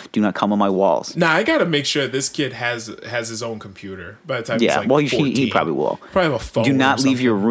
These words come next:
Speaker 1: room,
Speaker 2: Just
Speaker 1: and I
Speaker 2: like
Speaker 1: swear to God, if I find some on the floor. <laughs> Like, I
Speaker 2: Yeah,
Speaker 1: would just be
Speaker 2: I,
Speaker 1: like
Speaker 2: I, I think I'm just like, "Hey, son, I'm,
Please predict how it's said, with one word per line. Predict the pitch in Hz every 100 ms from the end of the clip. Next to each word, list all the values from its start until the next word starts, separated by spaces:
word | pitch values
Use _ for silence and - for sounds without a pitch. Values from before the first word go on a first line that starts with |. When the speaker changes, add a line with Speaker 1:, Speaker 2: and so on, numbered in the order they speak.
| 123
Speaker 1:
room, | 170
Speaker 2:
Just | -
Speaker 1:
and |
I | 120
Speaker 2:
like | 117
Speaker 1:
swear | - 120
to | 113
God, | 98 120 120
if | 127
I | 120
find | - 110
some | 113 107
on |
the | 98
floor. | - 82 87 -
<laughs> |
Like, | 147 -
I | - -
Speaker 2:
Yeah, | 104
Speaker 1:
would | 156
just | 170
be | 135
Speaker 2:
I, |
Speaker 1:
like | 131 143 147 -
Speaker 2:
I, | 156
I |
think | 175 196
I'm | 160
just | 151 143
like, | 135
"Hey, | 135 147
son, | - 135 123
I'm, | 120